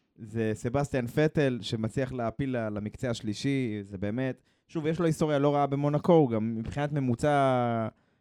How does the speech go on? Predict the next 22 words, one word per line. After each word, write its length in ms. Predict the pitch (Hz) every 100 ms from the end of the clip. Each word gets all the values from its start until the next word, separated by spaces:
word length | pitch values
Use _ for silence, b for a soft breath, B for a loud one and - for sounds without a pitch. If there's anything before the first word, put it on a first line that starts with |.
| _
מיקומים 340 | 120 - 131 147
שהוא 140 | 139
סיים 320 | 127 139 143
שם, 180 | 143 143
זה 120 | 123 98
די 280 | 101 139 151
גבוה, 480 | 156 151 180 190 170
זה 160 | 113
איפשהו 220 | 120 123
בטופ 260 | 117 120 131
חמש, 240 | 131 139
אני 80 | 135
לא 40 | 131
זוכר 180 | 127
בדיוק 280 | 135 123 135
כרגע 180 | 131 120
את 80 | 123
הנתון. 400 | 98 101 151 185 - _ _ _ _ _ _ _ _ -
אה, 60 | 113 110 110 113 113 113
אבל 140 | 123
הוא 180 | 131 135
מצליח 520 | 135 - 240 214 -